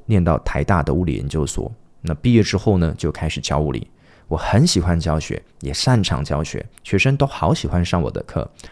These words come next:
我也能从教学里得到满满的成就感。有好多人跟我说：“哎，物理很难呢，你能念到研究所，还可以把它教得这么有趣，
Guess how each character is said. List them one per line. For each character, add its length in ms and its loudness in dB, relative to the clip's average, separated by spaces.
我 100 4
也 60 6
能 180 4
从 220 0
教 160 4
学 140 2
里 120 0
得 140 -2
到 180 0
满 220 -2
满 160 0
的 80 -4
成 180 -10
就 200 -2
感。 200 -8
有 120 2
好 160 2
多 140 6
人 100 6
跟 80 6
我 140 4
说 340 0
：“哎， 180 0
物 100 4
理 80 6
很 300 2
难 180 -4
呢， 140 2
你 100 4
能 160 8
念 160 8
到 140 8
研 160 8
究 160 8
所， 280 2
还 160 -4
可 140 2
以 80 6
把 160 2
它 160 0
教 220 4
得 100 2
这 220 0
么 120 6
有 180 2
趣， 280 -6